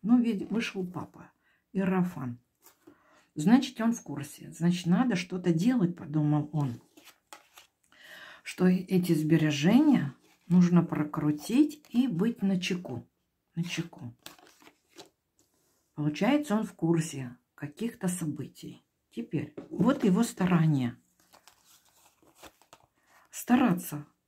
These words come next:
Успешное, успешные движения. Смотрите,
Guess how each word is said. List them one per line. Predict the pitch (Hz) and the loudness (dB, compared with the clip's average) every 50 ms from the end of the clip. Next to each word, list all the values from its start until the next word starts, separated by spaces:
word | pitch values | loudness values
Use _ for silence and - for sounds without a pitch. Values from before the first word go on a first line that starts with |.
| _ _ | _ _
Успешное, | 247 240 - - - - 262 269 247 247 - 208 190 185 175 165 160 160 - - _ _ _ | -4 -4 -4 -6 -4 -2 0 0 0 0 2 4 6 8 8 6 6 2 -2 -8 _ _ _
успешные | - 185 180 - - 262 269 262 - - 202 196 185 170 | -8 -8 -8 -6 -4 -4 -4 -2 -2 -2 2 4 4 4
движения. | 170 170 180 185 240 247 220 202 196 175 165 165 165 165 170 180 | 6 6 6 6 6 4 4 2 2 4 4 4 2 2 2 2
Смотрите, | 180 - 185 185 180 180 170 156 151 - 143 - - | 0 2 0 0 0 0 -2 -4 -4 -4 -8 -10 -10